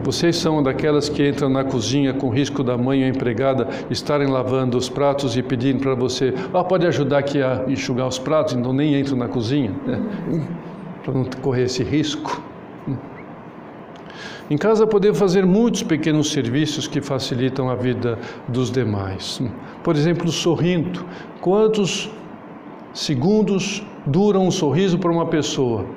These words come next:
Dois segundos. Tão rápido. Hum, pronto, acabou. É.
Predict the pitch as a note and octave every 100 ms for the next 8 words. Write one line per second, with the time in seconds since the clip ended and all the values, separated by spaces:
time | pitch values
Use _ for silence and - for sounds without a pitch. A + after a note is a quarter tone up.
0 | - - - - - - - - - C3+
1 | A3 G#3+ D#3+ E3 G3 G#2 F#2+ - - -
2 | - - - - - - - - - -
3 | - - - - - - - - F#3+ D#3
4 | F#3 - B2 A2 D3 D#3+ D3+ C3+ - -
5 | D#3+ E3+ - - C#3 D#3+ - - D3+